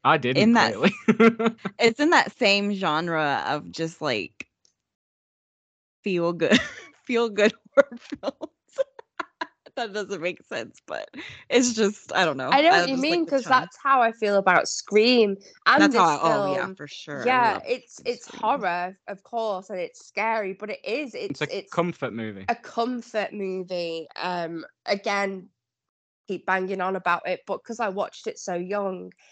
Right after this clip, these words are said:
Speaker 3: it just takes me back to that place, like, being young and carefree and,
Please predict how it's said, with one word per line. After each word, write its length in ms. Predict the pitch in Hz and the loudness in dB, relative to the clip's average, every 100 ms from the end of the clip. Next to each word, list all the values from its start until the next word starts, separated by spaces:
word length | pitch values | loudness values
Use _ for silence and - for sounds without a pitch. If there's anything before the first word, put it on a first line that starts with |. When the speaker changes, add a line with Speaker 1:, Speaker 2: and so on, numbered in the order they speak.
| _ _ | _ _
Speaker 3:
it 140 | 226 277 | -2 -2
just 180 | 311 | -2
takes 260 | 311 214 - | -2 -2 -2
me 100 | 185 | -4
back 360 | 185 247 - - | 0 0 -2 -12
to 140 | 226 | -2
that 220 | 190 - - | 0 0 -6
place, 520 | - 247 262 220 - - | -4 -2 -4 -10 -14 -6
like, 260 | 175 156 | -6 -4
being 220 | 208 190 196 | -6 -6 -4
young 360 | 202 233 233 214 | -4 -2 -4 -8
and 120 | 190 | -10
carefree 800 | 214 185 190 220 226 226 220 202 | -6 -6 -6 -4 -2 -2 -2 -4
and, 300 | 180 175 | -4 -8